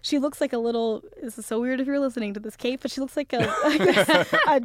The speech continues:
like, a blonde Jenny Lewis. So she's, like, beautiful, and I'm like, "What do you know about being single?" But she's actually just, like,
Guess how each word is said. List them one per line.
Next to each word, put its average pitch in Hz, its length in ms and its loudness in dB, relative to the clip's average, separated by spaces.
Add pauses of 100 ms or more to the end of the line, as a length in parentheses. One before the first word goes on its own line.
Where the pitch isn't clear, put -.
(120)
like, 240 260 -2
a 277 80 0
blonde 226 540 -2
Jenny 226 260 -2
Lewis. 220 380 -2
So 233 140 -2
she's, 220 200 -8
like, 220 180 -8
beautiful, 247 480 0
and 226 100 -4
I'm 233 100 -6
like, 226 160 -6
"What 247 140 0
do 370 80 -2
you 247 220 -2
know 240 200 -2
about 220 260 -6
being 220 240 -4
single?" 208 400 -6
But 254 160 -2
she's 247 160 -2
actually 233 380 -4
just, 233 160 -12
like, - 280 -10